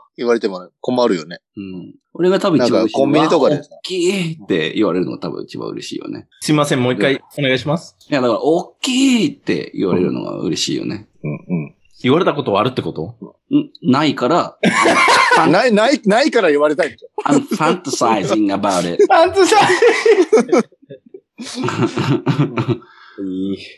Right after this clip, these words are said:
Speaker 2: そう。
Speaker 1: でも、それはあれだよ。その状況はやっぱセックスしてる時。
Speaker 2: そうだね。まあ、まあ、
Speaker 1: でもそれさ。
Speaker 2: いろんな状況があったとして、別にいろん-、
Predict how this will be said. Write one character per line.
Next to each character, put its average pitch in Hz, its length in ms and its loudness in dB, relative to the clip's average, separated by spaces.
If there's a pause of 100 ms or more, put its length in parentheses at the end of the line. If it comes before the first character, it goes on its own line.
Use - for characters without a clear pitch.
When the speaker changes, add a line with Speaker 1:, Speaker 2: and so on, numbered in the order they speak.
(140)
Speaker 2:
そ - 320 -8
う。 - 20 -2
Speaker 1:
で 151 80 2
も、 127 180 2
そ 170 180 4
れ 247 160 6
は 220 260 4
あ 156 60 -6
れ 156 80 -12
だ 107 100 -16
よ。 - 160 -20
そ 101 180 -14
の 95 60 -12
状 120 180 2
況 117 220 2
は 101 100 2
や 95 60 0
っ - 40 -6
ぱ - 100 -18
セ 117 120 -4
ッ - 40 -2
ク - 120 -12
ス 85 140 -6
し - 60 -12
て 85 100 -6
る 71 80 -12
時。 78 340 -8
Speaker 2:
そ - 280 -2
う - 20 0
だ 80 100 -6
ね。 90 240 -8 (140)
ま 135 220 2
あ、 - 80 -12
ま 143 100 4
あ、 131 40 2
Speaker 1:
で - 0 -
も 117 80 0
そ - 100 4
れ - 80 2
さ。 - 100 4
Speaker 2:
い - 20 6
ろ 247 80 4
ん 262 40 2
な 277 100 4
状 226 160 2
況 226 200 0
が 214 140 2
あ 330 40 0
っ - 80 -8
た - 80 -4
と - 80 -8
し - 100 -8
て、 107 80 -2
別 123 220 0
に 139 100 6
い 143 40 6
ろ 160 100 4
ん-、 143 80 0